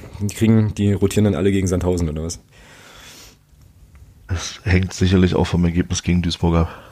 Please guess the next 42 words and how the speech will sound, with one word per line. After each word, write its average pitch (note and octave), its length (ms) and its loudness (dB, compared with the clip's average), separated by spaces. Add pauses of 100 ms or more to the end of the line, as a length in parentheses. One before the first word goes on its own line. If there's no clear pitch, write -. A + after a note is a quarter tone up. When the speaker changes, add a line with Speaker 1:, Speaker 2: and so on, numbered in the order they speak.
Speaker 1:
Ja. D#2+ 200 -8 (540)
Okay. - 180 -8
Speaker 2:
Weil - 80 -6
du E2 60 -4
brauchst - 280 -2
ja E2+ 60 0
jetzt D#2+ 160 -2
noch E2+ 60 -2
nicht D#2+ 140 -4
rotieren. D#2+ 640 -4 (880)
Mensch, E2+ 160 -4
das D#2+ 120 -4
sind E2+ 140 -4
sechs F2+ 180 -2
Spiele F#2+ 340 0
gespielt. D#2+ 320 -2
Also D#2 160 -4
wenn F2 120 2
sie E2+ 60 2
jetzt F2+ 140 0
keine G2+ 180 2
Körner G2+ 280 0
mehr F#2+ 120 4
haben, E2+ 320 0
wann F2 140 0
denn E2 140 0
dann? F2+ 320 0 (460)
Speaker 1:
Ja, C#2+ 100 -6
das C#2+ 100 -8
stimmt - 200 -6
natürlich, D#2 340 -6
ja. D2+ 120 -6 (480)
Ja. E2+ 200 -4 (240)
Speaker 2:
Also E2 440 -4 (1500)
gegen F2+ 160 -2
Sandhausen F#2 500 2
würde F2+ 140 2
ich - 80 -4
auch G#2 80 -2
noch G#2 100 2
nicht F#2+ 160 -2
rotieren. G2 460 0